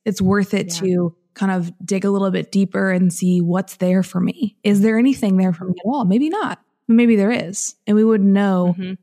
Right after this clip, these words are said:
Speaker 1: if we don't actually stop and kind of explore that.
Speaker 2: Mm-hmm. Well, that was the perfect segue, I will say, right on into our topic.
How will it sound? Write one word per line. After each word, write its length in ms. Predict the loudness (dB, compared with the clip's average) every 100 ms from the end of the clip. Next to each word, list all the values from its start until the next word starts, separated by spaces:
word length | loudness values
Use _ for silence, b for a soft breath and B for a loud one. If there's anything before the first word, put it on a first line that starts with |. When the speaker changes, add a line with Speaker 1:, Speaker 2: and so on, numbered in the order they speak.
| _ -4
Speaker 1:
if 140 | 0
we 100 | 2
don't 160 | 2 0
actually 280 | -2 -2 -4
stop 500 | -2 -2 -2 -4 -4
and 100 | -6
kind 220 | -4 -4
of 120 | -4
explore 440 | -8 -10 -8 -6 -6
that. 240 | -8 -10 _ _ _
Speaker 2:
Mm-hmm. 360 | -8 -6 -8 -8 -12 _ -14
Well, 100 | -4
that 360 | -2 0 -2
was 200 | -4 -6
the 60 | -8
perfect 500 | -10 -10 -8 -10 -12
segue, 680 | -16 -12 -12 -12 -16 -12 -14 _ -18
I 80 | -14
will 200 | -12 -14
say, 440 | -10 -8 -8 -10 _ _ -8
right 360 | -4 -2 -2
on 220 | -2 -4
into 420 | -4 -6 -8 -8 -10
our 140 | -10
topic. 640 | -10 -12 -12 -18 -18 _